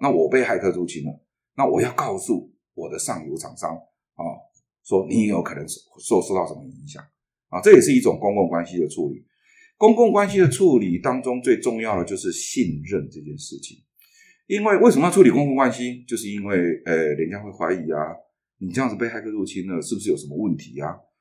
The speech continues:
所以我们要消弭这个问题呢，就是要重建这个信任度。而重建这个信任度呢，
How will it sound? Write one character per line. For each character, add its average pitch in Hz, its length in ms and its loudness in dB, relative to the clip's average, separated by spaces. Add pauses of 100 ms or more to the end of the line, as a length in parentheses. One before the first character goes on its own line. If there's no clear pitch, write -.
(300)
所 185 100 8
以 196 60 12
我 156 60 12
们 147 100 4
要 147 80 4
消 196 260 2
弭 131 160 6
这 139 80 0
个 127 80 8
问 139 160 4
题 80 200 -6
呢， 85 80 -2 (160)
就 120 100 0
是 110 100 -2
要 101 120 -2
重 - 400 -8
建 98 240 0
这 95 100 -10
个 76 80 -4
信 78 340 -8
任 76 280 -8
度。 82 200 -10 (440)
而 151 100 2
重 170 160 0
建 202 140 4
这 196 60 6
个 175 80 8
信 170 200 -2
任 156 160 -2
度 139 220 2
呢， 113 180 0